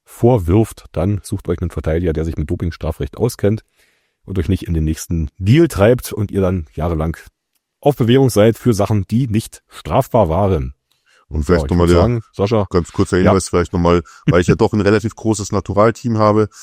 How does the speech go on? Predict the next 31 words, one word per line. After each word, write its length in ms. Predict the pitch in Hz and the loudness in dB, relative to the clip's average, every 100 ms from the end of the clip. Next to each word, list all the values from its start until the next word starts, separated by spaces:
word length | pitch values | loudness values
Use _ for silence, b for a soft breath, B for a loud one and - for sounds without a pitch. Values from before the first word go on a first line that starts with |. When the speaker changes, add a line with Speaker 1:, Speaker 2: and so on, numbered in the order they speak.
| B B B - | B B B -6
Speaker 2:
ähm, 680 | 90 92 95 92 95 98 - | 2 4 4 4 0 -2 -4
und, 400 | 87 92 92 - | -2 0 -2 -2
äh, 220 | 90 87 87 | 0 0 -2
da 120 | 85 | -2
auf 80 | 85 | -2
jeden 80 | 95 | -4
Fall 80 | 90 | 0
nochmal 200 | 87 85 | 0 0
der 120 | 85 | 0
Hinweis 500 | 92 90 87 - - _ _ _ _ | 2 2 2 0 -6 _ _ _ _
an 120 | - 85 | -6 -2
alle, 420 | 85 87 87 85 - | 2 2 2 0 -6
die 260 | 82 85 - | -4 -2 0
auch 280 | 85 85 | -2 -2
Natural 480 | 82 78 78 80 82 | -6 -6 -2 2 2
Bodybuilding 420 | 76 85 80 82 | 0 -4 -2 -2
betreiben 520 | 80 - 80 80 82 78 _ _ _ _ _ | -4 -4 -2 0 0 -4 _ _ _ _ _
und, 520 | 80 78 80 80 - | -2 0 2 0 -2
ähm, 380 | 69 76 76 73 | -2 -2 -2 -2
da 80 | 76 | -2
auf 160 | 78 87 | -2 -2
jeden 80 | |
Fall 100 | 76 | -4
mal 80 | 80 | -2
ein 80 | 76 | 0
bisschen 160 | 76 80 | 0 0
nochmal 220 | 78 76 | 0 0
sensibilisieren, 560 | 85 78 78 76 80 | -2 -2 -4 -2 -2
das 140 | 78 - | -2 -2
Thema 160 | 82 | -2
Booster. 480 | 73 87 - 87 82 | -2 -6 0 0 0